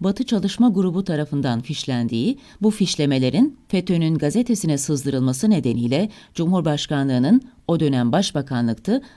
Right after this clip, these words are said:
tazminata mahkum edildiği yazıyordu. Öğrendik, bitti sanıyoruz. Ama soru halen havada duruyor. Eğer Türk Silahlı Kuvvetleri içindeki Batı Çalışma Grubu fişleme yaptıysa bunun Başbakanlıkta ne işi var?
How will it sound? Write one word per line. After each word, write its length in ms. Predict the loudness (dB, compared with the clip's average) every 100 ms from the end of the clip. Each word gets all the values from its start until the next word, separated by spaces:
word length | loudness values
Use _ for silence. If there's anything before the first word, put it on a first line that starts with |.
| -4
tazminata 600 | 0 2 2 2 0 2
mahkum 380 | 2 0 -2 -2
edildiği 440 | 0 -2 0 0
yazıyordu. 460 | 0 0 -2 -4 -6 _ _ _ _ -4
Öğrendik, 580 | 2 4 4 2 0 -4
bitti 300 | -2 0 -2
sanıyoruz. 580 | 0 0 0 -2 -6 -12 -18 -8 -2
Ama 200 | 0 0
soru 280 | -2 -2
halen 440 | 0 2 2 2 0
havada 420 | 0 0 0 -2
duruyor. 380 | -2 -2 -4 -12 _ -20 -6 2
Eğer 300 | 2 2 0
Türk 200 | -2 0
Silahlı 380 | 0 0 0
Kuvvetleri 500 | 0 2 2 2 0
içindeki 720 | 0 -2 -2 0 0 -2 -2 -4
Batı 220 | -2 -2
Çalışma 460 | -2 -4 0 2
Grubu 360 | 2 2 0 -2
fişleme 440 | -4 -4 -2 0
yaptıysa 680 | 0 0 -2 -4 -2 -2 -4 -8 -16 -2
bunun 340 | 4 6 4
Başbakanlıkta 840 | 2 -2 -6 -4 -4 -2 -4 -2 0
ne 120 | 0
işi 280 | -2 -4 -6
var? 220 | -8